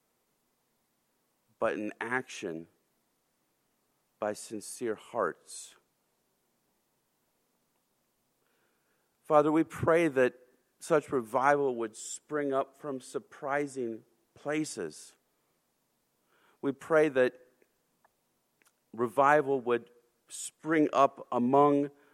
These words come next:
our so many immigrant communities, those who come to this nation seeking refuge from places where they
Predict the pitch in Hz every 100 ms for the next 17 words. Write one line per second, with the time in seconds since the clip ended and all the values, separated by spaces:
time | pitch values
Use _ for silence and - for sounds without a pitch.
0 | _ _ _ _ 117 123 120 - - -
1 | 160 147 143 139 135 123 _ _ _ 143
2 | 156 139 131 127 - _ - 131 120 139
3 | 127 101 87 - - 131 139 147 151 147
4 | 139 131 123 - 156 143 147 143 - 135
5 | 117 147 - - 120 127 143 - 120 98
6 | - _ _ _ _ _ 127 - - 156
7 | - 135 117 101 _ 104 113 139 170 -
8 | 117 92 87 - - _ - 123 113 110
9 | 110 _ _ _ _ - 151 156 - 131
10 | 117 127 120 120 123 120